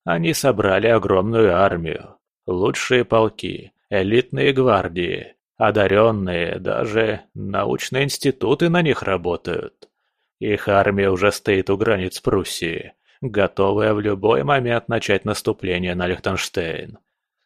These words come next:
Но разведка докладывает, что они пересмотрели свои планы. Поняли, что просто так бросать в бой миллионные армии против нас себе дороже. Поэтому они придумали кое-что похитрее".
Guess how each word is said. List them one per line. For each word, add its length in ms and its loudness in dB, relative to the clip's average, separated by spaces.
Но 240 -2
разведка 540 0
докладывает, 760 0
что 240 -4
они 220 -2
пересмотрели 800 -2
свои 320 2
планы. 580 -6
Поняли, 640 0
что 260 -6
просто 440 -2
так 420 0
бросать 440 -2
в 100 -4
бой 240 0
миллионные 580 0
армии 440 0
против 440 -2
нас 400 0
себе 420 -2
дороже. 640 -2
Поэтому 560 2
они 180 0
придумали 760 0
кое-что 460 -4
похитрее". 1000 -4